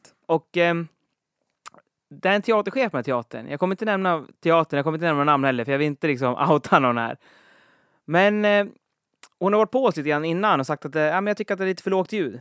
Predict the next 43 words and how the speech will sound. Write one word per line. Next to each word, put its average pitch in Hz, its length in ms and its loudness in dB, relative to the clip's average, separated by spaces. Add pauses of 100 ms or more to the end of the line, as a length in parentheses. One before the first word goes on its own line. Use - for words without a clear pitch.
när 143 100 -8
vi 143 60 0
har, 131 180 4
liksom, 127 380 -4
kört - 420 -4
re-, 143 380 -12
repetitionerna 151 640 -2 (100)
inför 127 200 -8
den 113 60 -4
här 110 80 -8
teatern. 113 400 -12 (760)
Och 147 160 -2
vi 202 160 -2
som, 160 240 -2
<laughs> - 0 -
liksom, 143 520 0
eh, 135 240 -4 (160)
ljudtekniker, 156 560 -4
vi 156 160 -2
är 151 40 -6
så 151 100 -12
här: 139 60 -6
"Nej, 180 440 -4
det 170 120 -6
är, 180 240 -2
vi 180 140 -8
tycker 185 240 -6
att 170 100 -8
det 175 80 -4
är 165 200 2
bra 170 260 2
volym, 143 360 -2
för 147 120 -2
det 147 80 -6
blir 160 120 -4
för 160 80 -12
starkt 170 400 0
om 139 60 -6
man 135 100 -6
sitter 135 320 -6
två 143 280 -4
timmar 139 200 -4
plus. - 440 -4